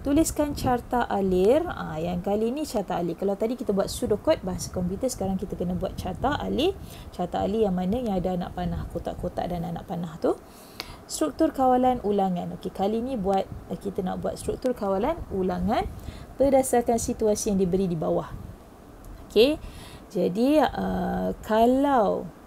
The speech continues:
cikgu ingatkan semula, kalau, uh, struktur kawalan ulangan,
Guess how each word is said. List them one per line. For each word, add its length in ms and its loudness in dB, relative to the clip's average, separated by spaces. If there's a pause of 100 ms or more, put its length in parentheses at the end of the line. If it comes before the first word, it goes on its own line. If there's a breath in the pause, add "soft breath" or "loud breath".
cikgu 380 -2
ingatkan 320 -2
semula, 480 0 (320 loud breath)
kalau, 720 4
uh, 400 0
struktur 480 0
kawalan 480 0
ulangan, 560 -4